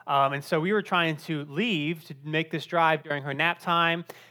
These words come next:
and, uh, my younger brother was with us as well. And so Christina was driving, Logan, my <clears throat> brother, was in the front seat, I was in the back seat with Finley, and I had my iPad playing a game or reading a book, whatever,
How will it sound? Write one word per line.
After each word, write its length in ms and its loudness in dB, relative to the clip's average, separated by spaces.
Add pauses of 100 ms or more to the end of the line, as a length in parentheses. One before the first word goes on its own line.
and, 260 -2
uh, 140 8
my 140 4
younger 280 0
brother 220 2
was 160 -4
with 180 -8
us 140 -10
as 100 -10
well. 280 2
And 100 -4
so 260 0
Christina 400 -4
was 140 0
driving, 520 2 (260)
Logan, 320 2
my 220 6
<clears throat> 240 -2
brother, 260 4
was 120 -2
in 60 -6
the 80 -2
front 260 -2
seat, 320 -4
I 140 2
was 180 0
in 80 -6
the 80 0
back 280 2
seat 260 -8 (100)
with 140 -10
Finley, 440 2
and 100 4
I 60 4
had 160 4
my 240 2
iPad 300 2
playing 200 -4
a 40 -8
game 300 -4
or 60 -6
reading 180 -6
a 40 -8
book, 160 -4
whatever, 360 0